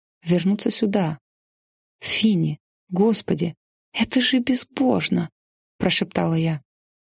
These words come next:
Я знаю, Мария. Поэтому я прошу тебя, когда ты будешь на воле, расскажи об этом всему миру. Господь даровал тебе известность, а наши голоса никто никогда не станет слушать. Кто мы?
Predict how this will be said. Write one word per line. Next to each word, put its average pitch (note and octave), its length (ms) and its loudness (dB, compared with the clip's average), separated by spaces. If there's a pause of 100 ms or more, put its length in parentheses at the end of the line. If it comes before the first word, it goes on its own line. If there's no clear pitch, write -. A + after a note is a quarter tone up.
(260)
Я G#3+ 200 4
знаю, G3+ 260 2
Мария. D#3 420 0 (480)
Поэтому A3+ 320 2
я G#3+ 120 2
прошу G#3+ 320 0
тебя, E3+ 300 -4 (220)
когда G3 240 0
ты A#3+ 100 0
будешь G3 340 0
на F#3 120 2
воле, G3 300 0 (300)
расскажи A3 400 0
об A3+ 120 2
этом G#3 200 0
всему F#3 300 0
миру. F#3 380 0 (460)
Господь G#3+ 400 2
даровал F3+ 380 0
тебе E3+ 280 0
известность, F3 640 -2 (220)
а F#3 100 0
наши F#3+ 280 2
голоса E3+ 440 0
никто E3+ 320 -2
никогда F3+ 380 0
не E3+ 120 2
станет E3+ 340 -2
слушать. - 480 -2 (220)
Кто - 240 -2
мы? E3 200 -2